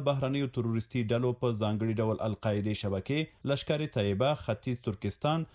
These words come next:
د ترکمنستان اسلامي تحریک او نورو ډلو سره خپلې اړیکې پرې کړې نه دي،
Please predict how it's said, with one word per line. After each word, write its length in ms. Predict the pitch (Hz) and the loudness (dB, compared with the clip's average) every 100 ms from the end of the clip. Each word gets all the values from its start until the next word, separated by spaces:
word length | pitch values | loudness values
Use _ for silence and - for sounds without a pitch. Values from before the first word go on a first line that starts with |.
| _ - | _ 0
د 180 | 156 156 | 0 0
ترکمنستان 600 | 156 - 139 127 - 135 110 | -4 -2 -2 -2 0 -2 -2
اسلامي 360 | 113 110 104 110 104 | -2 0 0 2 2
تحریک 400 | 98 139 160 - | 2 0 -2 0
او 20 | 139 147 | 0 2
نورو 180 | 160 110 127 | 0 2 2
ډلو 180 | 147 127 | 0 0
سره 180 | 147 139 | 0 0
خپلې 220 | - 123 98 | 0 0 0
اړیکې 260 | 110 117 120 | 0 0 -2
پرې 140 | 107 98 | -2 -2
کړې 200 | 117 107 92 | 0 0 2
نه 60 | 113 | 0
دي، 100 | 147 | 0